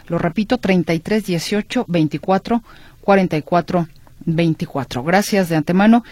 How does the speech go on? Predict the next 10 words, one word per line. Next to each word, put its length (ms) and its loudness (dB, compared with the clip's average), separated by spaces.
en 100 0
lo 100 0
que 100 -2
nos 160 0
pueda 380 4
asistir 600 -2
con 480 -2
este 460 -4
servicio 640 -6
social. 560 -8